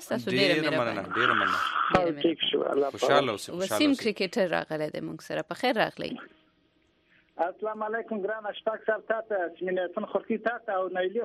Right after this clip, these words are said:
Speaker 4: خورکي ته ډېر په مینه او په ډېر احترام سلامونه ډالۍ کوم.
Speaker 1: وعلیکم
Speaker 2: وعلیکم
Speaker 1: السلام،
Speaker 2: السلام،
Speaker 1: ډېره
Speaker 2: ډېره مننه،
Speaker 1: مهرباني.
Speaker 2: ډېره مننه.
Speaker 1: کرکټر صاحب، ستاسو په علاقه کې څنګه ماشومان سکول ته روان شوي دي که نه؟
Speaker 4: دغه د سیمینې خور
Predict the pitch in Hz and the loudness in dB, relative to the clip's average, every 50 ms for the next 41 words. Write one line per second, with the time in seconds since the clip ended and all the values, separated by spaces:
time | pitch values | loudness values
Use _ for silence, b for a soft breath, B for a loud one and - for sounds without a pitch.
0 | - 208 190 - - 208 190 196 196 196 262 262 262 - 233 233 233 226 220 202 | -2 -4 -6 -4 -4 -4 -4 -2 -2 0 -2 -2 0 -2 -2 0 0 0 -2 -2
1 | 190 202 196 226 202 202 180 - 185 196 185 185 190 180 175 175 185 185 175 156 | -2 -2 -2 -2 -2 -4 -4 -2 -4 -4 -2 -2 -2 -2 -2 -2 -2 -2 -2 0
2 | 156 151 143 143 139 135 135 170 131 127 - - 113 107 107 120 117 113 107 104 | 0 0 0 0 -2 -2 -4 -4 -4 -4 -4 -8 -8 -2 0 2 2 2 0 -2
3 | - 208 170 165 180 196 208 214 226 226 233 214 196 185 180 180 165 147 143 139 | -4 -4 -4 -2 0 0 0 0 2 0 0 0 0 0 0 2 0 0 0 0
4 | 131 123 110 107 - - - - 247 262 - 110 - 214 - 196 196 190 - 226 | 0 0 -2 -2 -2 -2 -4 -4 -4 -4 -4 -2 -2 -2 -2 -4 -4 -2 -2 -2
5 | 240 - - 294 294 - - - 247 240 - - 208 - 196 190 185 185 185 185 | -2 -2 -2 -4 -4 -4 -2 0 0 0 0 -4 -6 -4 -4 -2 0 0 -2 0
6 | - 208 208 - 202 185 - 214 208 202 196 185 180 175 175 - 180 185 185 190 | -2 -4 -4 -4 -8 -6 -4 -2 -2 0 0 0 0 -2 -2 -4 -6 -4 -4 -4
7 | 190 185 - - - 190 185 - 190 175 180 170 170 170 170 170 - - 220 247 | -4 -6 -8 -8 -10 -10 -6 -4 -4 -4 -2 -2 -2 -4 -6 -6 -6 -6 -4 -4
8 | 277 262 359 359 - - 233 214 220 220 208 175 - _ _ _ _ _ _ _ | -2 0 0 0 0 0 -2 -2 -2 -2 -2 -4 -8 _ _ _ _ _ _ _
9 | - 214 220 202 202 196 190 196 180 196 220 220 214 208 202 - 208 185 202 202 | -2 -2 -2 0 0 0 -2 -2 -2 -4 -4 -4 -4 -4 -4 -6 -6 -4 0 0
10 | 220 247 254 - 247 262 | 0 0 0 -2 -4 -4